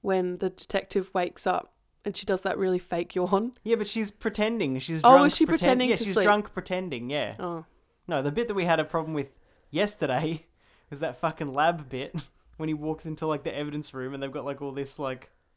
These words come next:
Speaker 2: volumetric
Speaker 1: Oh my
Speaker 2: flasks and
Speaker 1: God.
Speaker 2: shit, and they're all fucked. <laughs>
Speaker 1: Yeah.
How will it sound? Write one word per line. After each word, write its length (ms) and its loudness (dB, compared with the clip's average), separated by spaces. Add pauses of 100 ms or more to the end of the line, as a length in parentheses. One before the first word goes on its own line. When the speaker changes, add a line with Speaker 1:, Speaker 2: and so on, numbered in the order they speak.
(280)
Speaker 2:
volumetric 540 -4 (120)
Speaker 1:
Oh 120 -2
my 200 2
Speaker 2:
flasks 100 -4
and 160 0
Speaker 1:
God. 40 -4
Speaker 2:
shit, 360 -8
and 120 -10
they're 160 -4
all 220 -6
fucked. 540 -4
<laughs> 80 -16 (320)
Speaker 1:
Yeah. 200 0